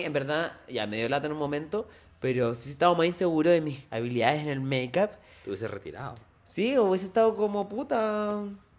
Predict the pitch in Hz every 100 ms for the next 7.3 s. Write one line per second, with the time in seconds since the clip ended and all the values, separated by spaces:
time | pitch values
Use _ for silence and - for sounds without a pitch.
0 | _ _ _ - 156 180 175 185 180 175
1 | 202 220 220 226 214 208 220 175 127 127
2 | 123 160 185 185 165 180 196 190 202 196
3 | 170 139 - - _ - 123 123 110 107
4 | - 170 202 208 190 196 196 185 151 143
5 | 175 165 139 151 156 143 156 156 147 147
6 | 135 95 87 95 95 107 120 127 117 113
7 | 110 110 110